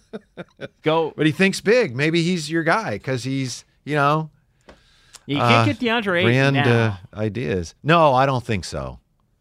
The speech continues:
Speaker 2: No.
Speaker 1: He's actually been playing really well. He's a really important part of them. The whole thing for them is if Paul stays healthy, right? And K D too, to a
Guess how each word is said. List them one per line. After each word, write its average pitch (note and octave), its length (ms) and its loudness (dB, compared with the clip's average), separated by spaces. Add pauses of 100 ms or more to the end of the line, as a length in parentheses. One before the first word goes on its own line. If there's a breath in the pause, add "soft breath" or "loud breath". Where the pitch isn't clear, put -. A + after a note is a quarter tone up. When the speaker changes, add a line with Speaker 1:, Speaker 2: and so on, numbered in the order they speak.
Speaker 2:
No. - 320 -20
Speaker 1:
He's C3+ 160 -4
actually G2+ 300 -2
been D#2+ 60 -6
playing F#2 260 -8
really F2+ 200 -2
well. D#2 180 -4
He's D#2+ 120 -6
a C#2+ 140 -12
really E2+ 180 -6
important C#2+ 340 -12
part D#2 220 -10
of C2+ 60 -12
them. C#2 300 -12 (340 soft breath)
The B2+ 120 -4
whole D3 160 -2
thing G2+ 180 -2
for E2 80 -8
them D#2+ 200 -2
is C#2 100 -8
if C#2+ 140 -12
Paul C#2+ 280 -8
stays C2 340 -14
healthy, C2 300 -16
right? C#2 280 -14
And G#2 260 -4
K F#2+ 160 -4
D E2 220 -4
too, F#2+ 240 -6
to - 160 -10
a - 20 -8